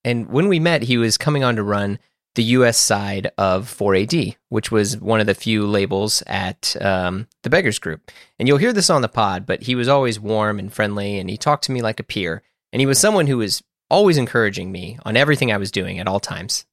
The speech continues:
even outside of working at the record label. You know, and obviously I left and did various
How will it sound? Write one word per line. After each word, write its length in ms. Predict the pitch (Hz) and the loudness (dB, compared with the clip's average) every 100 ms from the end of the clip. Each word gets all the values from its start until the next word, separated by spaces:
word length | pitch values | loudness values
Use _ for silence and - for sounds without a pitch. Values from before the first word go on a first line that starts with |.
| _ _ - | _ _ -4
even 280 | 131 131 | 0 2
outside 420 | 120 120 117 101 95 | 2 2 0 -2 -4
of 240 | 104 - _ _ _ | -8 -16 _ _ _
working 320 | 117 107 101 | -2 0 -2
at 80 | 101 | -6
the 80 | 123 | -2
record 240 | 185 196 | 0 0
label. 320 | 104 95 95 - - _ _ _ _ - | -2 -2 -4 -10 -20 _ _ _ _ -10
You 160 | 127 | -2
know, 180 | 113 107 | -2 0
and 120 | 90 | 0
obviously 380 | 104 160 160 151 | 0 2 2 2
I 120 | 139 | 2
left 420 | 151 95 - - - | 2 0 -4 -10 -8
and 80 | 110 | -4
did 140 | 107 | -2
various 460 | 107 123 143 - | 2 4 2 0